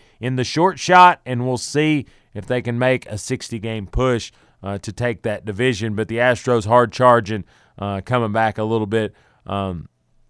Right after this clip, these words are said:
no trash cans involved that I'm aware of. Uh, the National League, the N L East is led by the Atlanta Braves. They are a game and a half ahead of the Miami Marlins. Philadelphia Phillies are two games back. The New York Mets, two and a half games back.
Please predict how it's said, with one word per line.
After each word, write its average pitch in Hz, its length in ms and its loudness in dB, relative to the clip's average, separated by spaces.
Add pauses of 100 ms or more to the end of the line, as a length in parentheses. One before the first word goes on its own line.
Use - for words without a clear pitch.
(420)
no 120 220 0
trash 120 380 2
cans 110 280 -4
involved 101 440 2
that 101 100 0
I'm 98 120 -4
aware 123 300 4
of. - 100 -6 (380)
Uh, 131 200 0
the 143 120 -4
National 175 480 4
League, 185 300 4 (260)
the 135 240 -6 (380)
N 196 140 2
L 185 280 6
East 208 380 -2
is 123 200 -4
led 165 320 4
by 151 200 10
the 151 120 2
Atlanta 147 340 2
Braves. 147 480 4
They 143 140 2
are 135 120 2
a 127 40 -4
game 151 240 0
and 147 60 0
a 131 60 0
half 147 220 2
ahead 135 260 2
of 139 60 -2
the 123 60 -2
Miami 131 400 2
Marlins. 165 580 4 (300)
Philadelphia 151 680 2 (100)
Phillies 202 460 2
are 131 180 0
two 202 240 2
games 185 340 0
back. 165 360 2
The 151 120 -2
New 147 80 0
York 156 240 2
Mets, 143 400 2
two 147 140 -2
and 147 80 0
a 123 80 0
half 175 280 2
games 120 320 -2
back. 117 340 2